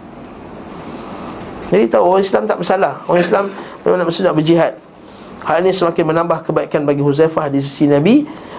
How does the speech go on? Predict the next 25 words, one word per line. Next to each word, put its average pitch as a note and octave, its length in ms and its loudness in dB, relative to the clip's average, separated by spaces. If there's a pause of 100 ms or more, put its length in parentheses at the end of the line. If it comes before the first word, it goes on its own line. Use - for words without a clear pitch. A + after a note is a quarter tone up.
(140)
sallallahu C#3 640 2
alaihi B2+ 160 2
wasallam. C3 320 2
Kan G3+ 80 2
kita E3+ 180 0 (140)
sebut D#3+ 240 0
sebelum D#3 320 2
ni. G#3+ 80 2 (320)
Dan C#3 160 0
tidaklah F3 400 0
ketika F#3 400 0
lepas G#3+ 400 0
tu C4 80 4
Jabal G#3 240 4
Huzaifah A3 320 4
maafkan G#3 480 2
tu, E4+ 160 2 (480)
sentiasa G#3 480 2
berlaku E3+ 480 0
benda D3 160 4
yang C#3+ 160 4
baik C#3+ 240 4
kepada C3 240 2
Huzaifah B2 480 2
Al-Yaman A2 420 -4